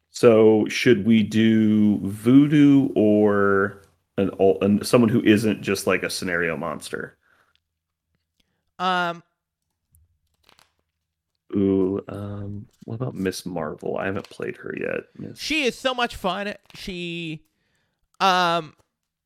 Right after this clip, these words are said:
Speaker 2: I don't think Avengers is actually the best place for her.
Speaker 1: Okay. I'm not a big fan of the Miss Marvel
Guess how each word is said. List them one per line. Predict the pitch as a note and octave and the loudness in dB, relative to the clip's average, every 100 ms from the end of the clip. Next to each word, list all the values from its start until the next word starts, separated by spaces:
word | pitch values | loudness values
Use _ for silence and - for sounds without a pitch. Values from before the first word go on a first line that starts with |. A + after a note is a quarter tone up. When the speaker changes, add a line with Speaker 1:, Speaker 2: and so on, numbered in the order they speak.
| _ | _
Speaker 2:
I | G#3 G3+ | -4 0
don't | A3 C#4+ | 0 0
think | - C#4+ | -6 -10
Avengers | C4+ A#3+ A#3+ B3 G#3+ | -4 -4 -2 -4 -6
is | F#3 | -10
actually | D#3 F3+ - G#3 G#3+ G3 | -10 -10 -10 -10 -8 -4
the | F#3 | -2
best | F3+ - | -4 -4
place | - D#3+ - | -6 -6 -8
for | C3 C3+ | -10 -10
her. | - - _ _ _ _ _ _ _ _ | -12 -18 _ _ _ _ _ _ _ _
Speaker 1:
Okay. | A#2 A2 A2 G2+ - _ _ | 2 4 2 0 -4 _ _
I'm | C3+ | 8
not | E3+ G#3 - | 10 10 10
a | C#3+ | 6
big | C3 C#3+ B2+ | 8 6 6
fan | - A#2+ A#2 A2+ | 4 6 8 4
of | E2 G2+ | 2 0
the | |
Miss | G2 F#2+ - | 0 -2 -2
Marvel | F#2+ F2+ F2+ F#2+ D#2+ | -2 -2 -2 -4 -6